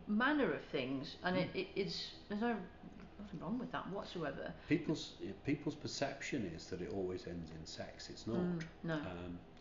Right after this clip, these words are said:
Speaker 2: and that's the other side of it when
Speaker 1: Yeah.
Speaker 2: it comes to kink.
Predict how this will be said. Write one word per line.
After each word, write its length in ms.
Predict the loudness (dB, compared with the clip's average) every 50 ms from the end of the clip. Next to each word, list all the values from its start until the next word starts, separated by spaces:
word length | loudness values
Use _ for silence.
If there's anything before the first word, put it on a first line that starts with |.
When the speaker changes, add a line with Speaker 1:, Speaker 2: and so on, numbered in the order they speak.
| -8 -4
Speaker 2:
and 140 | -2 0 0
that's 220 | -2 -2 -6 -6
the 160 | -2 0 0 0
other 140 | 0 0
side 360 | -2 -2 0 0 2 2 0 0
of 100 | -2 -4
it 120 | -4 -2 -2
when 120 | 0 0
Speaker 1:
Yeah. 60 | 0
Speaker 2:
it 60 | 0 0
comes 180 | -2 -4 -4 -6
to 100 | -8 -8
kink. 380 | -6 -4 -4 -4 -4 -6 -10